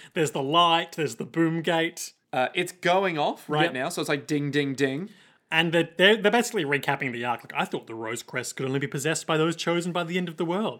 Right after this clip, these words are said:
Speaker 1: Then the end of the world must be moving without us in the shadows."
Speaker 2: Hmm.
Speaker 1: And then, like, the big tr-, the big invisible train is going past, and there's big wind, and
Speaker 2: Very
Speaker 1: Nanami is
Speaker 2: loud.
Speaker 1: shouting over it, "If you consider it, everything that's happened, it makes sense that whoever is acting against us has the backing of End of the World."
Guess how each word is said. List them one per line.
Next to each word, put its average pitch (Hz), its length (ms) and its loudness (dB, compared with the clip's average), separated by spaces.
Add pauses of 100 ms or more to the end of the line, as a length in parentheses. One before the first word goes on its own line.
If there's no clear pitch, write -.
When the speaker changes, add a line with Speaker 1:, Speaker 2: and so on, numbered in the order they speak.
(160)
Speaker 1:
Then 196 220 -4 (120)
the 123 100 -8
end 127 120 -6
of 123 60 -8
the 131 60 0
world 131 280 0
must 131 180 -4
be 147 80 -4
moving 143 400 2
without 139 340 6
us - 200 -4
in 135 100 -2
the 120 80 -4
shadows." 139 680 2 (300)
Speaker 2:
Hmm. 127 380 -8 (320)
Speaker 1:
And 175 120 0
then, 160 220 2 (180)
like, 139 220 -2
the 143 80 0
big 139 220 0
tr-, - 160 -6
the 147 160 -6
big 185 120 4
invisible 156 380 4
train 135 340 2
is 135 120 -2
going 135 260 2
past, 117 460 0
and 131 100 -6
there's 131 120 -4
big 139 240 0
wind, 131 360 0 (240)
and 151 160 0
Speaker 2:
Very 151 240 6
Speaker 1:
Nanami 156 240 4
is 110 60 2
Speaker 2:
loud. 113 100 -4 (140)
Speaker 1:
shouting 151 580 2
over 139 320 2
it, 131 240 -2 (400)
"If 190 160 2
you 196 120 2
consider 226 540 4
it, 208 160 8
everything 214 360 6
that's 196 160 2
happened, 180 480 2
it 196 100 -4
makes 208 300 2
sense 220 320 2
that 180 160 2
whoever 202 420 2
is 185 100 2
acting 208 400 0
against 196 460 0
us 175 160 0
has 170 200 0
the 185 120 0
backing 190 420 0
of 160 120 2
End 185 180 2
of 180 80 2
the 175 140 0
World." 196 500 4